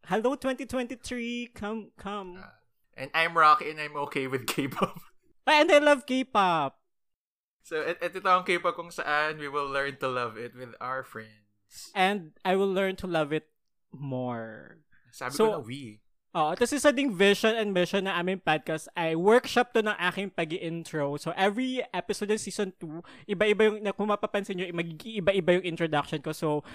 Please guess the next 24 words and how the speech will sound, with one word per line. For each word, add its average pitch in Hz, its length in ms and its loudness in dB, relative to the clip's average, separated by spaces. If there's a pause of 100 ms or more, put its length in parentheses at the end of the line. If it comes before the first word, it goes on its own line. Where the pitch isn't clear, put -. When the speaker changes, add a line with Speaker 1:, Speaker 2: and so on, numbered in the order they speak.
(120)
Speaker 1:
for 247 160 8
season 269 360 -2
three, 190 280 -4
kung 220 80 2
alin 220 240 2
yung 247 80 -6
pinakang 226 400 -2
okay 185 240 0
from 196 240 -4
season 202 320 -10
two, 151 320 -10
yun 175 240 -6
yung - 80 -6
aking 190 320 -8
i-carry 160 480 -4
over. 123 640 -10 (400)
So, 185 80 -6
yun 202 240 -2
yung - 80 -6
aking, 180 400 0
ano, 143 400 -8
yun 185 320 -6
yung - 60 -12
aking 180 640 -6